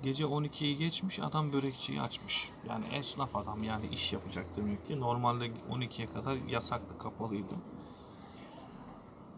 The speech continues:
Dedim, "Ne var?" Dedi, "Abi börek var, işte pide var."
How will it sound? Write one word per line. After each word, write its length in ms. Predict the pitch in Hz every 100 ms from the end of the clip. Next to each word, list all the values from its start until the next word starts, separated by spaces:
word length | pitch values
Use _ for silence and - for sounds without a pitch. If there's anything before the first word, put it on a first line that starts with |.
| - - - - - - - - - - - - -
Dedim, 500 | - 143 151 151 139
"Ne 100 | 151
var?" 340 | 156 151 156 -
Dedi, 220 | 135 147
"Abi 260 | 139 139 131
börek 320 | 131 139 -
var, 160 | 123
işte 340 | 123 - 104 123
pide 240 | - 123 127
var." 280 | 117 120